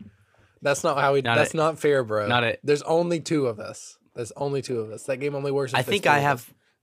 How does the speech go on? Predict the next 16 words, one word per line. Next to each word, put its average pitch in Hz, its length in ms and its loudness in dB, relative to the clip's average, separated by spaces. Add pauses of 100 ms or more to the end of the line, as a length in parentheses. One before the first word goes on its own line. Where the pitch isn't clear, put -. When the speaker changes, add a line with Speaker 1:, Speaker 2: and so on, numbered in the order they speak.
Speaker 2:
a 123 80 2
larger 113 500 0
capacity 101 760 -6
for 92 380 -10
love, 90 640 -6 (1600)
so 120 340 -2
I 104 160 0
can 110 280 -4
love 110 200 0
her 110 140 -2
better. 107 600 -2
So - 220 -2
you 117 120 0
should 117 180 -4
let 107 260 0
me 98 460 -4